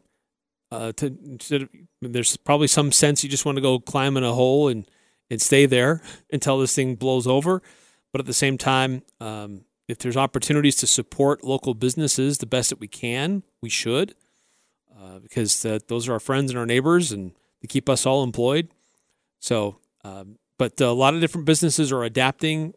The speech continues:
uh, curbside pickups or delivery, online opportunities. So keep it up. Uh, so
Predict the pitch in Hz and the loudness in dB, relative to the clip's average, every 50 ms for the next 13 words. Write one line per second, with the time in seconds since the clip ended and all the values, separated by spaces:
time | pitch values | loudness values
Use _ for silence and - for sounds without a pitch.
0 | _ _ _ _ _ - 127 95 113 110 - _ - - 147 151 143 - - 151 | _ _ _ _ _ -20 -20 -20 -20 -20 -20 _ -4 0 0 0 0 2 4 4
1 | 147 147 - - - 156 - - 143 139 139 - - - - 92 87 - 117 117 | 4 4 2 2 0 2 4 6 6 6 6 4 2 -4 -4 -4 -6 -8 -4 0
2 | 135 151 156 131 151 151 147 147 147 143 143 - _ - - _ _ _ _ - | 4 2 4 4 2 2 4 4 4 2 2 -2 _ -20 -20 _ _ _ _ -2
3 | - 127 131 139 147 143 139 135 135 135 139 139 139 135 139 139 143 - - 131 | 2 4 4 4 4 2 2 2 2 2 2 2 2 2 0 0 -2 -2 -2 -2
4 | 131 - 131 120 - - 139 131 131 131 131 131 - - _ - - - 120 107 | -2 -2 -4 -6 -4 -4 -4 -2 -2 -2 -2 -2 -6 -10 _ -14 -10 -8 -6 -6
5 | 104 - - 226 240 220 220 185 113 - _ _ _ _ _ _ _ _ _ _ | -6 -4 -2 -2 2 4 4 4 4 2 _ _ _ _ _ _ _ _ _ _
6 | _ - - 104 104 107 - - - 156 143 139 139 127 | _ -14 -10 -8 -8 -8 -6 2 4 4 4 4 2 -2